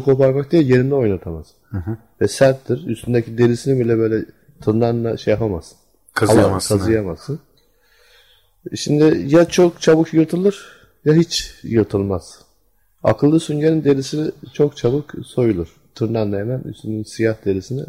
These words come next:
Speaker 1: şey yapabilirsin. Bir de sıktığın zaman akıllı süngerden süt çıkar. Beyaz bir süt. Deli süngerde o süt yoktur, çıkmaz. Yani bu ilk başlayanlar için bunlar, bu testler.
Speaker 2: Evet.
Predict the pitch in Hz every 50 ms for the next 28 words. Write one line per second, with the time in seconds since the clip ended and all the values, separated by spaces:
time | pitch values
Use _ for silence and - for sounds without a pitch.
0 | - - 113 - - 110 110 107 110 104 104 98 92 85 - - _ _ _ _
1 | _ _ _ - - _ _ _ _ - 120 120 - - - 123 127 - - 143
2 | 139 123 120 123 135 143 123 117 - - 123 120 127 127 - 120 113 110 113 113
3 | 117 127 131 - 127 - - - - 131 127 - - - _ _ - - - _
4 | - 76 - _ _ _ _ _ _ _ _ _ _ - - 98 98 98 92 87
5 | 85 - - - 165 - _ _ _ _ _ _ _ _ _ _ _ _ _ _
6 | _ _ _ _ - 113 113 120 127 127 - 127 123 123 123 120 123 123 123 117
7 | 107 104 - - - 131 131 - - - - - - _ _ - 120 131 123 120
8 | - - 82 - - - - - 107 90 - - - _ _ _ _ _ _ _
9 | _ _ _ _ _ _ _ _ _ _ _ _ _ - - 135 143 139 139 160
10 | 170 175 165 - - - - - - _ - 160 170 165 - - 156 143 - -
11 | 151 143 147 151 147 127 117 - 104 95 95 95 95 95 92 - - 95 95 -
12 | - - 90 - - - 85 80 - _ - 120 107 98 87